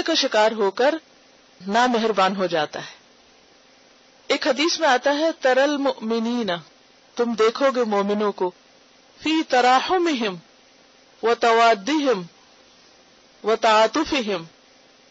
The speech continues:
كَمَثَلِ الْجَسَدِ۔" "تَرَى الْمُؤْمِنِينَ"، تم دیکھو گے مومنوں کو، "فِي تَرَاحُمِهِمْ"، ان کی باہم مہربانی میں، ایک دوسرے پر جو رحیم ہے، "وَتَوَادِّهِمْ"، اور باہمی محبت میں،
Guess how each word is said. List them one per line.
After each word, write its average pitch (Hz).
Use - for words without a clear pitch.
كَمَثَلِ 247
الْجَسَدِ۔" 202
"تَرَى 233
الْمُؤْمِنِينَ"، 285
تم 262
دیکھو 247
گے 277
مومنوں 208
کو، 302
"فِي 277
تَرَاحُمِهِمْ"، 269
ان 294
کی 302
باہم 269
مہربانی 247
میں، 254
ایک 214
دوسرے 262
پر 294
جو 269
رحیم 262
ہے، 170
"وَتَوَادِّهِمْ"، 247
اور 247
باہمی 269
محبت 254
میں، 185